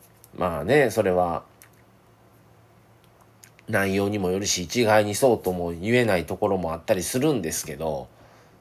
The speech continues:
うん、基本的にはなんか、そん、そんなように思うのに、なんでわざわざ自分からそれに対して返信して余計腹立ったりとか、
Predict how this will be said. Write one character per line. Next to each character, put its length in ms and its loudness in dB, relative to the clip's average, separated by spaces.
う 40 -8
ん、 140 -8
基 160 -4
本 240 2
的 260 -2
に 140 6
は 400 4
な 160 -2
ん 100 -4
か、 300 -2
そ 200 -2
ん、 280 -4
そ 200 -4
ん 80 -2
な 140 0
よ 200 2
う 40 -2
に 140 -8
思 280 2
う 40 0
の 120 -6
に、 220 -12
な 140 0
ん 60 -2
で 80 2
わ 180 6
ざ 120 8
わ 140 6
ざ 300 0
自 160 -6
分 200 -4
か 140 6
ら 300 2
そ 160 -2
れ 80 2
に 160 -4
対 160 0
し 60 -8
て 80 -6
返 220 -2
信 240 -4
し 60 -8
て 160 -2
余 160 2
計 100 2
腹 220 2
立 120 -4
っ 20 -4
た 120 0
り 100 -6
と 120 -6
か、 360 0